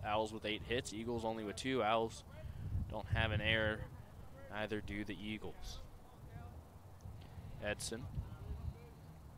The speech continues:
gonna wanna drive in some more runs. The pitch from Callahan, swing and a miss from Edson, low in the zone. Oh and two the count now, two outs here in the bottom of the fourth inning.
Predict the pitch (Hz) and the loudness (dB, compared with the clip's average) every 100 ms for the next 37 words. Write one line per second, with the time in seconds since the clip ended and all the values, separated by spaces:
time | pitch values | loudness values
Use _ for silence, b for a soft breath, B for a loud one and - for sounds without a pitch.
0 | - - - - - - - - - - | -12 -14 -16 -16 -16 -12 -12 -12 -16 -14
1 | - 95 107 110 110 104 107 113 117 117 | -8 -4 0 0 0 6 8 8 4 0
2 | - 113 110 117 110 113 110 98 - - | -2 2 4 6 8 6 6 2 -4 -8
3 | - - - - 123 123 - 120 123 120 | -8 -12 -10 -4 6 6 8 6 10 12
4 | 113 110 110 110 120 127 120 98 110 123 | 12 8 2 0 4 4 6 2 4 4
5 | - 98 110 110 98 101 110 107 90 104 | 2 2 2 2 -2 2 2 2 0 4
6 | 113 95 - - - - - - - - | 4 4 -4 -6 -6 -6 -4 -6 -6 -6
7 | - - - - - - 220 - - - | -8 -10 -8 -8 -8 -10 -8 -10 -12 -10
8 | - - - 127 147 135 - 156 135 147 | -10 -8 8 10 12 8 6 6 6 8
9 | 147 143 131 127 143 196 - 185 196 147 | 8 8 12 12 12 10 6 4 12 12
10 | 175 - - - - B B B B - | 12 12 0 -4 -8 B B B B 6
11 | 151 196 170 139 202 226 220 - 226 240 | 12 12 12 12 12 12 10 12 12 12
12 | 214 190 208 | 12 12 12